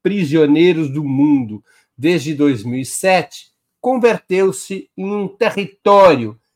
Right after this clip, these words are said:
que guarda semelhanças, por exemplo, com o gueto de Varsóvia. Criado em outubro de mil novecentos e quarenta pela Alemanha nazista, após a ocupação da Polônia, nesse espaço segregado, que equivalia a menos de dois por cento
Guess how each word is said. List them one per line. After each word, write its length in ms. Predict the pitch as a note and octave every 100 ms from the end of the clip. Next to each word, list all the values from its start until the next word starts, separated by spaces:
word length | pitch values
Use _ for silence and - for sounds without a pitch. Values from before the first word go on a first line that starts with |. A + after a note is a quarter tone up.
| _
que 120 | - G3
guarda 440 | F#3 G3+ F#3 F3
semelhanças, 1000 | - - G#3+ G3 D#3 D3 C#3 - A#2+ - _
por 120 | G3+
exemplo, 580 | B3 F3 G#3 A3 A3 G#3+ _ _ -
com 220 | A3+ A#3
o 60 |
gueto 340 | F3 F#3+ F#3+ F#3+
de 100 | F3+
Varsóvia. 760 | G3 G3 - C#3 C3 A#2 G#2 - _ _ _ _ _ _
Criado 520 | - C#3+ D3 E3 D3 C#3+
em 80 |
outubro 880 | C#3+ C3 - _ G#3+ A3+ G#3 E3+ E3
de 100 | D3
mil 180 | D3+ E3
novecentos 340 | E3 - D#3+ D3
e 60 |
quarenta 520 | D3 D3 B2+ B2 A2+
pela 220 | - B2+ B2+
Alemanha 440 | B2 A#2+ A2+ A#2
nazista, 680 | B2+ B2+ A#2 F#3+ G#3+ - A#2
após 320 | - D3+ C3
a 60 | C3
ocupação 600 | - - - A2+ A#2 A2+
da 120 | B2+
Polônia, 680 | - D3 C#3+ G#3 G#3+ C3+ F#2 _ _ _ -
nesse 340 | A#3+ A#3 A3+
espaço 680 | F#3 - F3 E3 C#3 - C3+
segregado, 1080 | - - G3+ F#3+ E3 B2 F3 G3 C3+ A2+ A2+
que 60 | F#3+
equivalia 580 | F#3 F3 D3+ C#3 F3+ D#3+
a 40 |
menos 320 | D#3+ F3 D#3
de 100 | D3
dois 340 | C#3 G#3+ A#3 -
por 200 | - D3
cento 520 | - F3+ E3+ E3